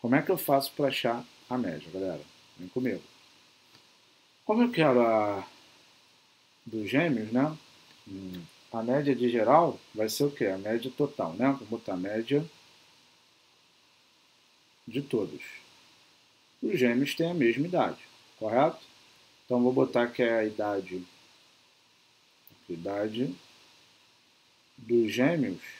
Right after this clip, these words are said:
eu vou botar que é X, tá legal? Vou fazer isso, vou botar que a ima-, a idade dos gêmeos é X,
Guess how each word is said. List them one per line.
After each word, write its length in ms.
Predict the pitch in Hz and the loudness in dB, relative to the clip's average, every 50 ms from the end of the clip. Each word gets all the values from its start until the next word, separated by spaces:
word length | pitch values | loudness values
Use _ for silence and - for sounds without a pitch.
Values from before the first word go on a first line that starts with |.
| - - - - - | -20 -20 -20 -16 -12
eu 100 | 107 104 | -10 -6
vou 120 | 104 107 | -4 -2
botar 300 | 107 117 120 120 117 113 | 0 0 0 0 -2 -4
que 120 | - - 151 | -4 -4 -6
é 40 | 151 | -6
X, 380 | - - - 95 80 - - - | -4 -6 -6 -6 -6 -6 -8 -8
tá 80 | 87 82 | -10 -10
legal? 400 | 87 87 107 123 151 170 - - - - - _ - _ _ _ _ _ _ _ _ _ _ _ _ _ _ _ _ _ _ _ _ _ _ _ _ _ _ _ _ _ _ _ _ _ _ _ _ _ _ _ _ _ _ _ _ _ _ _ _ _ _ _ _ _ _ _ _ _ _ _ _ _ _ _ _ _ _ _ _ _ _ _ _ - | -6 -2 0 0 0 0 -4 -14 -20 -20 -20 _ -20 _ _ _ _ _ _ _ _ _ _ _ _ _ _ _ _ _ _ _ _ _ _ _ _ _ _ _ _ _ _ _ _ _ _ _ _ _ _ _ _ _ _ _ _ _ _ _ _ _ _ _ _ _ _ _ _ _ _ _ _ _ _ _ _ _ _ _ _ _ _ _ _ -14
Vou 140 | 107 101 95 | -14 -14 -8
fazer 420 | - 117 110 107 131 139 131 92 | -4 -4 -2 0 2 2 2 0
isso, 120 | 80 - - | 0 -4 -10
vou 80 | 90 87 | -10 -12
botar 240 | 95 - 110 104 | -8 -6 -8 -6
que 100 | - 127 | -2 0
a 40 | 127 | 0
ima-, 260 | 123 107 95 92 90 90 - | 0 0 -2 -4 -6 -8 -8
a 80 | 110 107 | -6 -6
idade 380 | 107 101 101 95 95 92 92 - | -4 -4 -4 -4 -4 -4 -6 -6
dos 180 | 98 95 90 | -8 -8 -6
gêmeos 440 | 98 110 123 147 147 127 101 87 - - - - - - - - - _ _ - - | -4 -2 -2 0 0 -2 -4 -4 -8 -12 -20 -20 -20 -20 -20 -20 -20 _ _ -14 -12
é 60 | - | -10
X, 340 | - - - - 87 78 | -8 -4 -4 -4 -6 -6